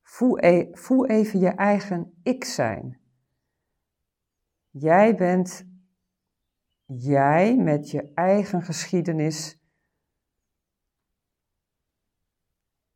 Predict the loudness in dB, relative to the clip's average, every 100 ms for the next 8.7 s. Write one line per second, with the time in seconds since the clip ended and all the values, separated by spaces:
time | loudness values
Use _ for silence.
0 | _ _ _ _ _ -10 -10 -6 -2 0
1 | 0 -2 -4 -4 -4 -2 2 0 0 -10
2 | -8 -6 -6 -4 -8 -8 -12 _ _ _
3 | _ _ _ _ _ _ _ _ _ _
4 | _ _ _ _ _ _ _ _ -10 -2
5 | 0 0 0 -2 -2 -8 _ _ _ _
6 | _ _ -12 -10 -4 2 4 4 2 4
7 | 2 0 -2 -2 -4 -2 -2 2 6 6
8 | 4 0 0 0 0 -6 -20